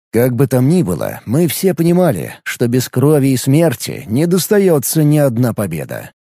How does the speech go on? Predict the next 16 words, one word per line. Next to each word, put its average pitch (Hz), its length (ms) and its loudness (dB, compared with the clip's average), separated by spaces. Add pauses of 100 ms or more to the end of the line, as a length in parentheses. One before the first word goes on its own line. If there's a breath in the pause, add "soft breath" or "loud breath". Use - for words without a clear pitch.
(200)
Империум 135 800 2
жил, 101 400 -4 (400)
Империум 135 840 0
дышал, 92 540 -6 (320)
радовался 147 720 0
и 156 80 2
плакал, 139 600 -2 (260)
горевал 104 720 -2
и 113 120 -2
возносил 151 680 0
на 127 200 2
Олимп 131 360 0
славы 139 480 -2
своих 135 420 -4
доблестных 120 560 -2
солдат. 90 560 -8